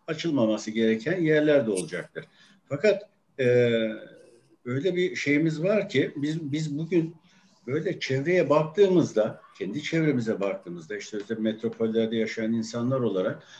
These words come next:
çevreye baktığımızda bir kere geçmişimizi özlüyoruz. Yani burada şu vardı, bu vardı derken, e, betonlaşmayı bir, e, devasa, e, engel, devasa bir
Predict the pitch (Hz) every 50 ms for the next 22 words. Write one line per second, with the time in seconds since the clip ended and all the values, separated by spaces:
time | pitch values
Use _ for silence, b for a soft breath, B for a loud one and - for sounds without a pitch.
0 | B B - - 123 131 135 151 165 151 127 120 135 143 - - - 185 147 123
1 | 107 95 - 151 175 175 B B B B B B - 127 - 185 180 156 127 127
2 | 143 139 - - 156 - - 160 160 156 170 196 185 156 143 139 131 135 151 170
3 | 180 160 120 95 82 - - - - _ _ - 131 135 131 131 127 127 127 139
4 | 143 139 139 139 131 131 - 151 147 147 139 131 131 123 - 143 143 147 156 151
5 | 139 127 123 117 135 139 139 135 135 156 180 180 175 B B B B B _ -
6 | 151 147 147 143 143 143 143 139 143 143 143 143 143 139 - - 147 143 147 165
7 | 180 196 202 196 B B B B _ - 147 175 185 185 - - - 151 139 135
8 | 131 131 127 127 127 127 131 135 123 - 139 143 151 143 135 135 131 131 127 123
9 | 131 135 143 139 123 120 - - - - 156 131 120 113 117 120 120 139 139 139
10 | 139 131 - 139 143 143 139 - - - _ _ _ 131 120 117 117 113 113 117
11 | - - - 110 107 - - _ - 107 110 107 107 107 107 107 104 101 101 -
12 | - - - - 110 107 - 113 - - _ _ - - - _ _ - 127 120
13 | 120 120 113 107 117 113 113 110 110 - - - 120 113 110 113 117 113 113 110
14 | - 113 110 110 117 117 107 -